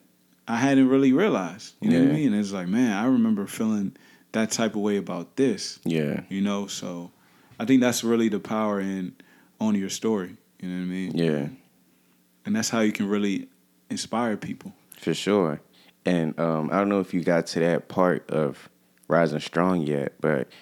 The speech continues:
Speaker 2: there was a part where she basically made the statement that when you don't own your story, it owns you.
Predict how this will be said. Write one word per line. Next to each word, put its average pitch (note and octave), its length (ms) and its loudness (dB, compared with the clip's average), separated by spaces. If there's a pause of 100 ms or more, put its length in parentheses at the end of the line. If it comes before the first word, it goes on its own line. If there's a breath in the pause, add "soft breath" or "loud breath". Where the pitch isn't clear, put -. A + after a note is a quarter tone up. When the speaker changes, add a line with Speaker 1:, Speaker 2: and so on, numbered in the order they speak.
(200 soft breath)
Speaker 2:
there F#2 120 6
was F#2 140 6
a F2 40 4
part E2+ 280 2
where E2 80 2
she E2+ 180 -2
basically D#2+ 420 -2 (120)
made E2 160 0
the D#2 80 -6
statement E2 540 0
that D#2 300 -2
when F2 140 0
you F2+ 80 4
don't E2+ 220 2
own E2+ 180 0
your D2 100 -2
story, E2+ 460 2
it C#2+ 80 2
owns D2+ 260 -2
you. E2 280 0